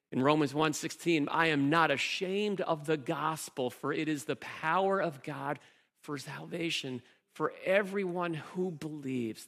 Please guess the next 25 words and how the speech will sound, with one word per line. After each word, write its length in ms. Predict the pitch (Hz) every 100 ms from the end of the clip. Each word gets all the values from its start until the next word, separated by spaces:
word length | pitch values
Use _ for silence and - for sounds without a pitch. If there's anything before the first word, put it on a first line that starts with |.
| _
That's, 340 | 170 170 - - - - _ -
that's 260 | 180 202 -
the, 200 | 175 156 - -
the 80 | -
potency 1160 | - - - 214 220 202 175 - - 160 156 - _ _
of 220 | - 147
this 240 | - 151 -
message. 540 | 147 151 143 131 120
It's 100 | 143
like, 240 | 160 147 151
I'm 240 | 156 202
gonna 240 | 202 214
speak 540 | 196 - - 180 180 180
it. 180 | 196 - - - - -
The 60 | 131
Holy 400 | 127 220 233 208
Spirit 460 | - - 196 190
is 60 | 180
gonna 220 | 175 170
ignite 580 | 170 139 151 175 202 226
it 100 | 214
in 100 | 196
people's 440 | - 214 196 170
hearts, 440 | - 180 185 185
and 120 | -